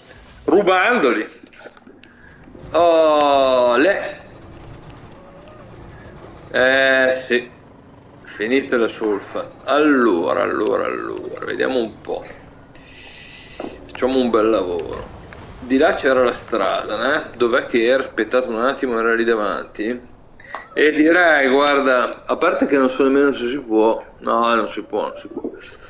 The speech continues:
Allora, vediamo un attimino la strada, eh? Perché lì c'era la, la strada, che è questa, eh? Bah.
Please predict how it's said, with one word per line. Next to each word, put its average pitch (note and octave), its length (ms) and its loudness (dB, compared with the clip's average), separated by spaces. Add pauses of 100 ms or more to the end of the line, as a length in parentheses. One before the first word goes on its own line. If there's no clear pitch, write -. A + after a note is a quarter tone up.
(300)
Allora, D3 420 4
vediamo E3 340 4
un B3+ 60 4
attimino D3 420 0
la C#3+ 80 2
strada, A2+ 720 0
eh? F3 200 -6
Perché B2+ 560 2
lì C#3 160 4
c'era A#2+ 280 2
la, B2+ 300 2
la B2 100 0
strada, F#3 1200 0 (520)
che A#2+ 140 -2
è B2+ 60 -2
questa, A2 640 0
eh? D3 60 -10 (840)
Bah. - 280 -6